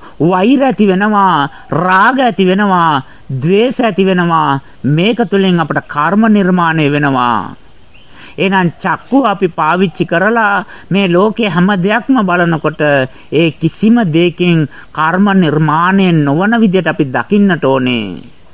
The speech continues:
ශබ්ද හැම දේ තුළින්ම කර්ම නිර්මාණය නොවන විදිහට අපි සවන් දෙන්න ඕනේ.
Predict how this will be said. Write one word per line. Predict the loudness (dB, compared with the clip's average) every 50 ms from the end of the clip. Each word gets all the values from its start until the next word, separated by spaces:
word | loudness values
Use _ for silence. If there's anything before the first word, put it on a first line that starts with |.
| -20 -20 -20 -20 -20 -20 -20 -20 -20 -20 -20 -20 -20 -20
ශබ්ද | -14 -8 -4 -2 -2 0 0 0 0 -2 0
හැම | 0 2 2 2 2 2
දේ | 2 2 2 2 0
තුළින්ම | 0 0 0 0 2 4 4 4 2 2 0 0 -2 -6 -12 -20 -12
කර්ම | -6 -2 0 0 2 2 2 4 4
නිර්මාණය | 4 2 2 2 2 2 2 2 2 2 2 2 2 4 4
නොවන | 4 4 2 2 0 2 2 2 2
විදිහට | 2 2 2 0 -2 -2 -2
අපි | -4 0 0 0 2 2 0 -2 -4 -12 -20 -20 -20 -20
සවන් | -16 -8 -4 -4 -2 0 2 2 2 4
දෙන්න | 2 4 4 4 2 2
ඕනේ. | 2 2 2 2 2 0